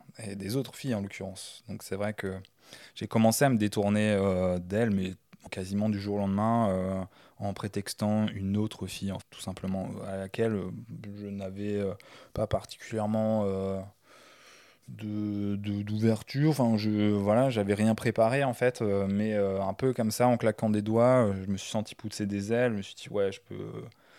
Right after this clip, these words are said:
je peux retourner sur mes pattes, euh, quand je, comme je veux, quand je veux, et cetera. » Et tout ça par espèce de, je sais pas, de désir, euh, je vais pas dire de fierté masculine parce que je l'ai pas fait pour ça,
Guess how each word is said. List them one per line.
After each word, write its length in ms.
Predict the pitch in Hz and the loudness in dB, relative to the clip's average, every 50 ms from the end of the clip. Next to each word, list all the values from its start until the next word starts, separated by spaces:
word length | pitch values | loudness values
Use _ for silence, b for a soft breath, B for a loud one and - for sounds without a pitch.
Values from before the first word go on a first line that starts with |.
| B B B B | B B B B
je 80 | - - | -20 -12
peux 300 | _ 110 107 104 104 101 | _ -2 0 2 2 2
retourner 520 | 101 101 104 104 101 - 110 107 107 107 | 2 2 2 0 0 0 -2 0 0 -2
sur 160 | 101 - - | -2 -2 -2
mes 120 | 107 104 101 | -2 -2 -2
pattes, 340 | - - 113 110 110 - 107 | 2 4 4 4 4 2 -2
euh, 580 | 101 101 98 101 98 101 98 95 95 95 95 95 | 0 2 2 2 2 2 2 0 -2 -2 -4 -6
quand 320 | - - 104 101 101 101 101 | -4 -4 -2 0 2 0 0
je, 80 | 98 | -2
comme 280 | 113 _ - 123 113 110 | -4 _ 2 4 4 4
je 120 | 101 104 | 2 0
veux, 260 | 101 95 104 107 107 104 | -2 0 0 0 0 0
quand 240 | _ - 107 104 | _ -4 -4 -4
je 80 | 95 98 | -4 -4
veux, 340 | 95 101 104 104 104 101 101 | -2 -2 -2 0 0 -2 -2
et 60 | 92 | -4
cetera. » 440 | - - _ - 123 - - 135 - _ B B B B B B B B _ | -6 -10 _ -12 -12 -12 -12 -14 -16 _ B B B B B B B B _
Et 80 | 113 98 | -18 -18
tout 160 | - - - | -16 -14 -10
ça 200 | - - 107 92 | -4 -2 -2 -2
par 200 | - - 98 98 | 0 -2 -4 -4
espèce 280 | 95 - - 98 92 95 | -4 -6 -6 -8 -8 -6
de, 540 | 95 92 92 90 90 90 92 90 90 90 90 92 90 | -6 -6 -4 -4 -4 -4 -4 -6 -6 -8 -12 -16 -16
je 100 | 87 - | -14 -14
sais 60 | - | -12
pas, 340 | - - 92 92 95 95 85 - - | -4 -2 0 0 0 -2 -4 -6 -10
de 140 | - - 92 | -12 -10 -6
désir, 580 | 98 104 101 101 107 113 120 120 117 117 113 | -2 -2 -2 -2 -2 -2 0 2 2 2 2
euh, 200 | 104 95 92 92 | 2 0 -2 -2
je 100 | 87 101 | -4 -6
vais 60 | 98 | -6
pas 140 | 92 - 156 | -2 0 -2
dire 280 | 156 131 123 123 123 117 | 0 0 0 0 0 0
de 80 | 117 | 0
fierté 320 | 107 - - - - - 123 | -4 -6 -8 -8 -6 -4 -4
masculine 400 | 117 110 - - - 143 156 156 | -4 -4 -4 -6 -4 -4 -2 -2
parce 160 | 123 101 - | -2 -6 -6
que 80 | - 107 | -6 -4
je 80 | 98 | -4
l'ai 60 | 104 101 | -4 -4
pas 120 | - 139 | -4 -6
fait 140 | 127 - - | -6 -6 -8
pour 220 | 131 - - - | -10 -10 -10 -10
ça, 160 | - - 127 | -4 -4 -4